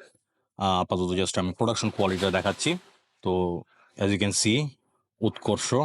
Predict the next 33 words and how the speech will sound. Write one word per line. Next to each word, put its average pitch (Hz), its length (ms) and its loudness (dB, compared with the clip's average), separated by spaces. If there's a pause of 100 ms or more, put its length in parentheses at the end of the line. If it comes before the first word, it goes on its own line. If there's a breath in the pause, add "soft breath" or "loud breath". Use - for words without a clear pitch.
(220)
উৎকর্ষের 101 420 0
লোগো 95 260 2
এখানে 101 220 0
দেওয়া। 98 260 2 (560 loud breath)
আর 92 460 2
এই 113 120 2
যে 113 80 0
প্রচ্ছদটা - 540 0
দেখতেছেন, 95 320 -2
মানে 90 260 -4
প্রচ্ছদটা 170 640 0
মার্ভেলাস, 104 840 0 (420)
গর্জিয়াস। 117 840 -2 (880 soft breath)
আর 95 280 2
প্রচ্ছদটা 131 380 0
করছেন 120 340 0
আমাদের 107 400 2
অতি 110 260 -2
পরিচিত 107 400 0
সজল 107 420 2
বদ্দা, 104 500 0
ওনার 98 260 0
কাজ 95 400 0
ইম্প্যাকেবল। 95 500 0
আর 90 80 2 (100)
সবচেয়ে 196 320 -2
বড় 196 200 2
কথা, 117 180 2 (320 loud breath)
এটার 117 220 0
সারপ্রাইজ 147 440 0
শুধু 170 200 -2
সামনেই 170 560 -2
না, 80 220 -8